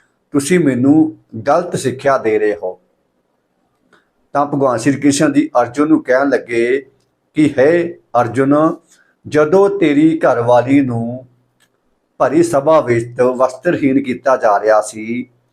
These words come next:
ਕੀ ਉਹ ਧਰਮ ਸੀ? ਜਦੋਂ ਤੇਰੇ ਪੁੱਤਰ ਨੂੰ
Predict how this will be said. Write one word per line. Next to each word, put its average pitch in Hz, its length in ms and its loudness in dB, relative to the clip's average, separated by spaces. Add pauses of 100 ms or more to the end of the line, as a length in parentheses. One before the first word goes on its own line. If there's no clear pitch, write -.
(320)
ਕੀ 156 240 -2
ਉਹ 151 160 0
ਧਰਮ 117 360 -2
ਸੀ? 165 320 -2 (1800)
ਜਦੋਂ 165 320 0
ਤੇਰੇ 156 320 0
ਪੁੱਤਰ - 520 -2
ਨੂੰ 135 540 -2